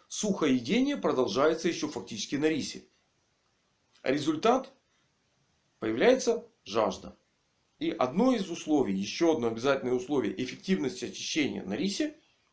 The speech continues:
жажду нужно терпеть. И одно дело, когда вы находитесь в более комфортных температурных условиях, а самая комфортная температура для человека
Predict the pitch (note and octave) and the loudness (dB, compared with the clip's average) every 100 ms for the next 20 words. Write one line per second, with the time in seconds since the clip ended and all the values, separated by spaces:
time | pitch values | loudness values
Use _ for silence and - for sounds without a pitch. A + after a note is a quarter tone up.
0 | _ - - F#3+ G#3+ A3+ A3 G3 G#3 - | _ -6 2 4 4 -2 -2 -2 -4 -8
1 | - C3+ C3+ F2+ - _ _ _ _ _ | -8 -8 -6 -8 -8 _ _ _ _ _
2 | _ _ _ _ _ _ _ _ _ A2+ | _ _ _ _ _ _ _ _ _ 2
3 | C3 G#3+ A#3+ F#3+ E3 C3 B2+ D#3+ D#3 D3+ | 4 4 6 6 6 2 2 4 4 4
4 | D3 D#3 C3 A#2 G#2+ - _ A2 B2 D#3+ | 0 0 0 -2 -10 -14 _ -12 0 4
5 | B2 - G#2 G2 G#2 - F#3 G3+ G3 A3 | 4 2 -4 -4 -6 -4 -4 -2 0 0
6 | G#3 A3+ A3+ A3+ A3 A#3 A#3+ A#3+ - _ | 0 -2 -2 -4 0 2 2 -2 -8 _
7 | _ _ _ _ _ _ C#3 - G3 F#3+ | _ _ _ _ _ _ -4 2 4 4
8 | F#3+ F#3+ F#3 F#3+ F#3 F3 - F3+ F#3 F3 | 4 2 4 4 4 0 -2 -2 0 2
9 | F#3 E3+ D#3 E3 - E3+ E3+ E3+ | 2 0 0 -2 0 2 0 -4